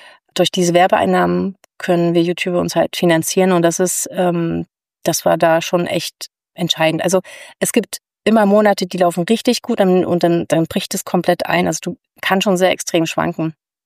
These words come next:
Aber damals ging's echt eigentlich nur nach oben.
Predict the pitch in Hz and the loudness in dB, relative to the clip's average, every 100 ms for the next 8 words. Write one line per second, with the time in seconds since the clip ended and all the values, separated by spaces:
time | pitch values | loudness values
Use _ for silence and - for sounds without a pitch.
0 | - 190 180 175 202 208 190 190 - - | 0 2 2 2 2 0 -2 -2 -4 -6
1 | 202 - - _ _ 180 196 214 185 226 | -6 -8 -20 _ _ -2 -2 0 2 4
2 | 254 233 - 208 180 175 233 | 4 2 0 2 2 2 0